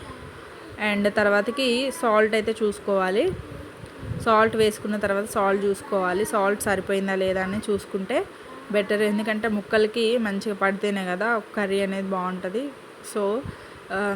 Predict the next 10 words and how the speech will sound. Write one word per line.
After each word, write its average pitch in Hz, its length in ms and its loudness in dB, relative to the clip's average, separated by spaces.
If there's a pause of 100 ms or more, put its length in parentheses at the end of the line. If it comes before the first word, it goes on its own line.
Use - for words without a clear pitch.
(100)
నేనైతే 202 300 -2
సాల్ట్ 190 360 0
అయితే 202 240 -2
చూసుకున్నాను. 196 500 -2 (100)
And 202 140 -4
తర్వాతకి 202 500 0
నానబెట్టుకున్న 202 880 0 (1120)
మిల్లీ 220 220 4
మేకర్ని 220 400 2
అయితే 196 180 -2